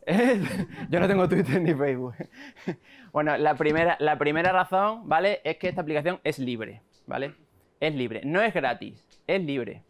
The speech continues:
En los institutos estamos utilizando ahora muchos profesores, algunos, ¿vale? Yo hasta que he descubierto esta, el Tinkercad, algunas aplicaciones de Autodesk que en principio son gratis, lo cual no quiere decir que sean libres.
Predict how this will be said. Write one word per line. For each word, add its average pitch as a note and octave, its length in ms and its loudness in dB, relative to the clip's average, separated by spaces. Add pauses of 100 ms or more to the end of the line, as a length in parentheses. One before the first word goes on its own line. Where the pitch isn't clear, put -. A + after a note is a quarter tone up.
(440)
En C#3 120 -2
los D3 80 2
institutos F3 440 -2
estamos F#3+ 340 -2
utilizando D#3+ 400 -4
ahora D#3 140 0
muchos D#3+ 260 -6
profesores, D3+ 560 -4 (400)
algunos, D#3+ 640 -2
¿vale? B2 240 -4
Yo B2 100 -4
hasta C3+ 120 -8
que C3 60 -6
he B2+ 40 -4
descubierto B2+ 460 -6
esta, F3 420 -6 (480)
el C#3 320 2
Tinkercad, E3 580 0 (440)
algunas D3+ 320 -4
aplicaciones D3 480 -4
de D3 60 -4
Autodesk C#3 360 -2
que C3 280 -4
en C3+ 120 -4
principio E3+ 300 -2
son A3 200 -2
gratis, F#3+ 540 -2 (140)
lo C3+ 140 -4
cual D3+ 120 0
no F3 80 -2
quiere F3+ 120 0
decir E3 180 -4
que D#3 80 -4
sean C#3 180 -2
libres. A2+ 400 -8